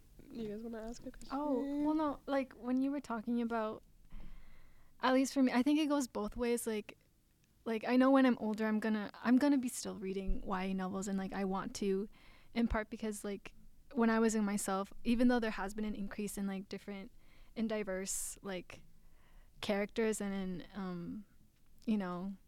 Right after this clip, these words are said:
Speaker 2: being more inclusive, like, it's still not as much or what it should be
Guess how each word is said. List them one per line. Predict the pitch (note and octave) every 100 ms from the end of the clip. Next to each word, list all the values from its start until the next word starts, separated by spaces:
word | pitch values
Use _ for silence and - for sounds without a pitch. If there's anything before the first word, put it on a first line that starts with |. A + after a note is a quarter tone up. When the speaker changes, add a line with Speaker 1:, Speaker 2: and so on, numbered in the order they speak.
| _ -
Speaker 2:
being | A3 A3
more | G#3+
inclusive, | G3+ G3 G3 F#3 B3 B3 A#3+
like, | G#3 F#3 -
it's | - G3
still | - G3+ G3 F#3+ A3+ B3+ - - - -
not | A3 G#3
as | G#3 G#3
much | G3+ -
or | G#3
what | G#3
it | -
should | - F#3+
be | A#3 B3+ C#4